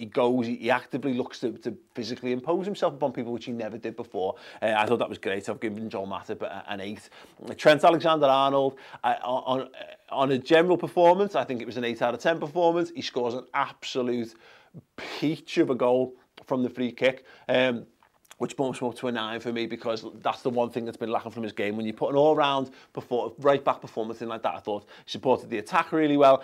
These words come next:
I thought he defended really, really well as well, given that's something that's been a bit of a, a, a cloud hanging over him. The only remaining lingering doubt about Trent Alexander-Arnold's ability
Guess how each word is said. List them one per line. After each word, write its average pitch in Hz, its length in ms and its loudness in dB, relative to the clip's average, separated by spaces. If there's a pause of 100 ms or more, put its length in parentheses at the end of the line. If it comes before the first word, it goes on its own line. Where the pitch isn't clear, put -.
(140)
I 117 80 -14
thought 113 180 -4
he 113 60 -10
defended 113 600 -2
really, 120 260 -2
really 120 240 -4
well 117 200 -2
as 110 100 -8
well, 117 180 -4
given 123 240 -6
that's 123 160 -8
something 117 240 -10
that's 110 140 -12
been 113 160 -8
a 107 40 -10
bit 107 180 -8
of 104 100 -8
a, 107 160 -4 (760)
a, 101 60 -16
a - 20 -20 (100)
cloud 127 460 0
hanging 117 320 -8
over 120 280 -6
him. 131 160 -2 (260)
The 175 80 8
only 185 260 8
remaining 131 680 2
lingering 127 480 0
doubt 123 280 0
about 139 180 -2
Trent 131 240 -4
Alexander-Arnold's 113 760 -4
ability 110 580 -6